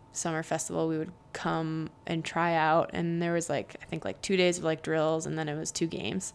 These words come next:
And when I was younger, I think they picked, like, five forwards, and then it got l-, l-, uh, smaller and smaller, the group that they picked as you got older. Um, just got way more selective and way more competitive. But yeah, so then if you make it out of that, then you get invited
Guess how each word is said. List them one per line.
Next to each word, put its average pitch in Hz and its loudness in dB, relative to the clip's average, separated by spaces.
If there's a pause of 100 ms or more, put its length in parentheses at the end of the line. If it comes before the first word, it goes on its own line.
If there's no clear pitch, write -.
And 202 8
when 196 10
I 196 10
was 185 6
younger, 202 8
I 190 10
think 170 -2
they 160 2
picked, - -4
like, - -4 (840)
five 185 4
forwards, 180 2
and 170 -2
then 160 -2
it 147 -6
got - 2
l-, - -4 (180)
l-, 175 0 (120)
uh, - 2
smaller - -2
and 180 -4
smaller, - -2
the 175 -2
group 156 -6
that 175 -4
they 185 2
picked 185 0
as 175 0
you 175 2
got 156 4
older. 185 0 (540)
Um, 165 2
just 175 0
got - 2
way 156 4
more 151 0
selective 165 0
and 180 -4
way 156 0
more 156 -2
competitive. 170 -2 (140)
But 196 10
yeah, 226 12
so 202 6
then 190 10
if 185 4
you 185 8
make 175 6
it 180 4
out 175 8
of 170 2
that, 175 6
then 170 4
you 170 2
get 165 0
invited 160 2